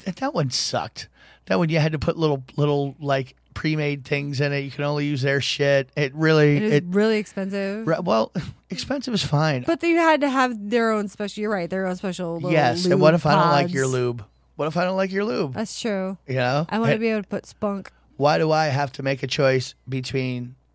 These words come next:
Speaker 1: good lube or lube I like, at least? Because really,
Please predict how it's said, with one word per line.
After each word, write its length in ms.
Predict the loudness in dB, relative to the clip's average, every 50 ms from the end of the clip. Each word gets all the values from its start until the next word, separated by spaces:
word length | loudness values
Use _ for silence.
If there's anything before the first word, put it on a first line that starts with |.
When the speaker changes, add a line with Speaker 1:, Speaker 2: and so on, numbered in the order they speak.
| _ -4
Speaker 1:
good 220 | -2 0 0 0 0
lube 320 | 0 0 0 0 0 0
or 120 | 2 2
lube 220 | 4 6 6 6 6
I 120 | 6 4
like, 440 | 4 4 4 2 2 0 -2 -8 -10 _ -6
at 120 | -4 -4
least? 300 | -4 -4 -4 -4 -6 -6 -4
Because 520 | -6 -4 -2 0 0 0 0 -2 -4 -8 _ _ -4
really, 460 | -2 0 0 0 0 0 -2 -4